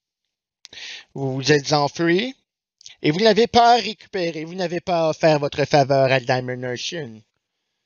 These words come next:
Comment comptez-vous payer ? Et comment, comment en tant que,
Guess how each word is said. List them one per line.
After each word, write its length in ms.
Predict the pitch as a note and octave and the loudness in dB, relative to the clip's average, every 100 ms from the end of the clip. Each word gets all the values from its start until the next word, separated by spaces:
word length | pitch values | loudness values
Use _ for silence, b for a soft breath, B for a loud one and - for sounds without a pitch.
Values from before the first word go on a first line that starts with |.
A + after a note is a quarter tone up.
| _ _ | _ _
Comment 280 | - C#3+ C#3+ | -2 0 0
comptez-vous 520 | C#3 D#3 C#3+ C#3+ C#3 | 0 -4 -4 -6 -6
payer ? 580 | C#3 F#3+ E3+ F3 D#3+ G#2+ _ _ B B | -4 -2 0 0 0 -4 _ _ B B
Et 100 | G#3+ | 0
comment, 500 | - C4 B3+ C4 C#4 _ _ _ _ - | 4 2 4 2 0 _ _ _ _ -4
comment 220 | C4 C4 D4+ C#4+ | -2 2 0 0
en 100 | B3+ | -4
tant 300 | - B3+ A#3 | 0 -2 -2
que, 240 | A#3 G#3+ | -4 -6